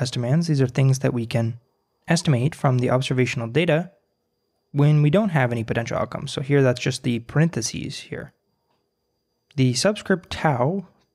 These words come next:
isn't important for whether it's a potential outcome or not, right? 'Cause we observe data at every time step. And then it's the same for the control group. If you're interested in the other potential outcome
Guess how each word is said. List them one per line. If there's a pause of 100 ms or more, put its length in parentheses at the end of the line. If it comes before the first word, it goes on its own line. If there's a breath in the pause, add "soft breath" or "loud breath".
isn't
important
for
whether
it's
a
potential
outcome
or
not, (440)
right?
'Cause
we
observe (300)
data (100)
at
every
time
step. (920)
And
then
it's
the
same
for
the
control
group. (540)
If
you're
interested
in
the
other
potential
outcome